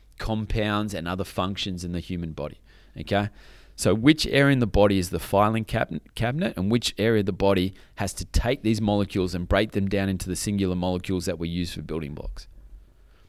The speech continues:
That's the gastrointestinal lining. That's the gut, okay? The whitewash at the bottom is the byproducts.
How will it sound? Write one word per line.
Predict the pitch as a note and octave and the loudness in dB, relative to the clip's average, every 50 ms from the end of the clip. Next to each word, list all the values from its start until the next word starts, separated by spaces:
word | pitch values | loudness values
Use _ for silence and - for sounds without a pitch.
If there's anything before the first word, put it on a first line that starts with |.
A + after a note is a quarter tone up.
| - | -2
That's | - G2+ F#2 - | 0 0 0 0
the | A2 | 2
gastrointestinal | F2 G#2+ G2+ G2 - - G#2+ G2 F2+ E2+ G2 F#2+ F2+ - - F#2+ F2+ F2 | 4 4 4 4 4 2 0 0 0 0 -2 -2 -2 -2 -4 -4 -4 -2
lining. | F2+ F2 F2 D2+ C2+ C#2+ - - - - | -2 -2 -4 -4 -8 -10 -16 -18 -12 -10
That's | F2+ E2 | -10 -6
the | - - | -4 -4
gut, | F2 E2+ F2+ C#2+ C2+ - - - - - - - - - - - - - - | -4 -2 -4 -4 -6 -8 -14 -20 -20 -20 -20 -20 -20 -20 -20 -20 -18 -12 -10
okay? | E2+ - - G#2+ G#2 G#2+ - - - - - - - - - - - - - | -4 0 2 2 2 2 -2 -10 -20 -20 -20 -20 -20 -20 -20 -20 -20 -6 2
The | - A2+ G#2+ G#2+ A2 | 6 8 8 8 6
whitewash | G2+ G#2 G2+ A2 A2+ B2+ D#3+ F#3 B2+ C#3 D3+ D3 - - | 4 6 10 12 12 12 12 10 8 6 6 6 6 2
at | F3+ F3 | 0 0
the | C#3+ B2+ | -2 0
bottom | - A2+ G2 G2 D#2+ E2 G2 B2 E3 F3+ - - - - - - | 4 4 6 6 6 4 0 -2 -4 -8 -10 -16 -20 -16 -10 -6
is | G2 F#2 | -4 -2
the | G2 F#2 | -2 2
byproducts. | D#2+ F#2 F#2 F#2+ F2+ - - D2+ A#1 A1 - - - - - | 4 4 4 4 2 0 -2 -4 -6 -8 -12 -14 -16 -16 -16